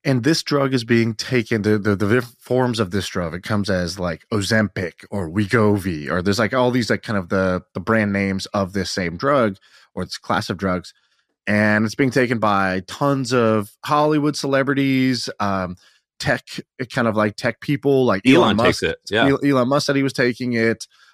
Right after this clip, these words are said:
Speaker 1: Um, who else? There's a bunch of people that, that have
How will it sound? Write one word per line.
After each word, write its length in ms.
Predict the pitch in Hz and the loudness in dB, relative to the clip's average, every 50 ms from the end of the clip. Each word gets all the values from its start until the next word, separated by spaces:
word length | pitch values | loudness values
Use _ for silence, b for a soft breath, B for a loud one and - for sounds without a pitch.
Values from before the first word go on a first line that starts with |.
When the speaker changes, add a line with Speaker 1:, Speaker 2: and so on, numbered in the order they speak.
| b b - | b b -2
Speaker 1:
Um, 460 | 104 101 101 101 98 95 98 107 110 | 0 2 2 2 2 2 0 -2 -2
who 180 | 127 185 208 147 | 0 0 2 2
else? 160 | 95 85 - | 2 0 0
There's 140 | 123 117 120 | 0 0 0
a 60 | 123 | 0
bunch 180 | 143 147 120 | 0 -2 -2
of 60 | 120 - | -2 -4
people 220 | 123 101 110 101 | -4 -2 -2 -2
that, 280 | 104 104 98 95 - - | -2 -2 -2 -2 -4 -4
that 160 | 107 98 - _ _ _ _ - | -6 -6 -6 _ _ _ _ -8
have 220 | 104 101 90 90 | -6 -6 -6 -8